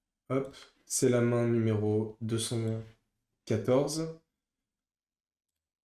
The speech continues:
Je les ai déjà run en avance parce que ça met beaucoup de temps à run, ça met entre, entre six et sept heures, quoi, dans ces eaux-là. Et voilà, donc notre range bouton, elle ressemble un petit peu à l'histoire de chip E V, sauf que là, la différence, c'est qu'on n'est même plus loose que le chip E V.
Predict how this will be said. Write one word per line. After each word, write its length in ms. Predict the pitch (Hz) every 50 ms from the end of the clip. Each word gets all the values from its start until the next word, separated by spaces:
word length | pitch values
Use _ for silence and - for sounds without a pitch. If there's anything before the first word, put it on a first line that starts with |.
| _ _ _ _ _ _ _ _ _ _ -
Je 180 | 120 - - 113
les 160 | 110 107 113
ai 40 | 110
déjà 300 | 120 131 127 131 127 120
run 180 | 127 127 123
en 120 | 117 113 113
avance 320 | 110 107 117 117 117 -
parce 160 | - 110 -
que 80 | - 117
ça 160 | 104 - 110
met 100 | 101 98
beaucoup 280 | 98 107 110 107 - -
de 40 | -
temps 140 | - 107
à 60 | 104 101
run, 260 | 107 107 107 107 107
ça 160 | 107 - 98
met 80 | 98 98
entre, 560 | 101 101 - - - 104 107 107 107 110 110 - _ _ _ _ _ _ _ _ _ _ _ -
entre 200 | 110 104 - -
six 300 | 101 - - - - -
et 20 | 107
sept 300 | - - 107 107 - 117
heures, 160 | 113 113 -
quoi, 100 | - 107
dans 100 | 107 107
ces 220 | 107 - 107 107
eaux-là. 260 | 107 107 107 110 - - _ _ _ _ _ _ _ _ _ _ _ _ _ -
Et 60 | 110
voilà, 180 | 110 107 104
donc 220 | 104 117 110 - -
notre 180 | 127 123 -
range 160 | 170 170 165 143
bouton, 300 | 139 131 - 123 123 143
elle 100 | 139 120
ressemble 260 | - - 120 113 117
un 60 | 113
petit 160 | 113 113 -
peu 140 | - - 135
à 40 | 113
l'histoire 320 | 107 107 - - 120 110
de 140 | 107 104 107
chip 220 | - - 107 107
E 20 | 110
V, 160 | 110 147 165
sauf 220 | 165 - - -
que 100 | - -
là, 160 | 110 120 135 143
la 80 | 117
différence, 460 | 98 101 - - 113 110 147 160 -
c'est 80 | - 113
qu'on 160 | - - 104
n'est 180 | 101 101 101 101
même 240 | 107 110 107 107 -
plus 160 | - 113 101
loose 500 | 101 104 160 190 135 - 101 - - - -
que 100 | - 107
le 100 | 95 -
chip 220 | - 107 107 -
E 60 | 101
V. 320 | 98 98 127 - - -